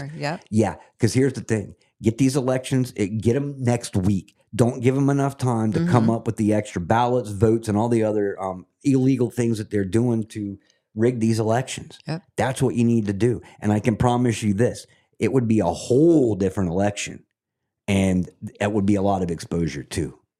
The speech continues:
Speaker 2: Um, ugh. So this is good. Not a fan of Vivek Ramaswamy, um, as far as running for president or anything like that.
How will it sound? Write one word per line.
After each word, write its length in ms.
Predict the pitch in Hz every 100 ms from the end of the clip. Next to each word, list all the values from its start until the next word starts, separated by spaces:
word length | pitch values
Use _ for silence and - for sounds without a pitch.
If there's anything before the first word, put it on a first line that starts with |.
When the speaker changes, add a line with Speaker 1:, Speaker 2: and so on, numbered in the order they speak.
| _ _ _ _ _ _ -
Speaker 2:
Um, 400 | 90 80 73 - - -
ugh. 180 | 76 - - _ _ _ _ _ _ _
So 180 | - 107
this 240 | 123 180
is 160 | 214 120
good. 480 | 85 104 95 95 - 127
Not 260 | 139 170
a 40 | 160
fan 680 | 123 - 110 110 113 113 113 _ _
of 340 | 98 98 92 -
Vivek 380 | 95 101 107 -
Ramaswamy, 960 | 90 92 95 92 - 82 80 78 78 76
um, 300 | 92 87 82 -
as 120 | -
far 220 | 101 92
as 100 | 85
running 220 | 90 85
for 80 | 78
president 400 | - 87 82 82
or 40 |
anything 240 | 78 87 80
like 240 | 76 73
that. 260 | 82 71 -